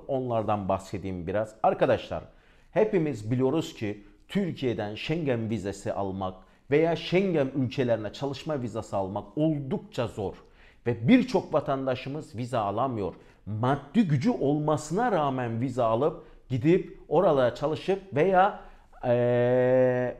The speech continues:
bir gelecek kuramıyor arkadaşlar. Bunu hepimiz biliyoruz. Şimdi Karadağ peki ne gibi bir avantaj sağlıyor bize? Bir kere Karadağ Türk vatandaşlarına vizesiz.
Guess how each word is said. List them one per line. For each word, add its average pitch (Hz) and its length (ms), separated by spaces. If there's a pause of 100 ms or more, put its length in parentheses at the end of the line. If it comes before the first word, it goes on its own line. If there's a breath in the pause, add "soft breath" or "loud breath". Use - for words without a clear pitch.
bir 165 300
gelecek 147 580
kuramıyor 127 480 (280)
arkadaşlar. 95 580
Bunu 226 140
hepimiz 131 560
biliyoruz. 98 440 (520 soft breath)
Şimdi 165 560
Karadağ 190 560
peki 127 380 (160)
ne 165 120
gibi 156 340
bir 120 160
avantaj 117 360
sağlıyor 95 560
bize? 127 240 (360 loud breath)
Bir 277 120
kere 143 240
Karadağ 127 460
Türk - 240
vatandaşlarına 98 720
vizesiz. 104 640